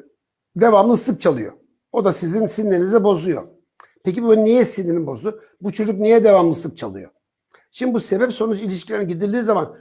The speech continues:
o zaman çözümlenebilir. Ama bazen biz maalesef bu tip şeylerden besleniyoruz.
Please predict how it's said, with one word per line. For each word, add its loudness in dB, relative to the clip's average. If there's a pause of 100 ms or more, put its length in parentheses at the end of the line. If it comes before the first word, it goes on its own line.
(140)
o -2
zaman 2
çözümlenebilir. -2 (840)
Ama 2
bazen 2
biz -8 (120)
maalesef -6 (1700)
bu -6
tip -12
şeylerden 0
besleniyoruz. -8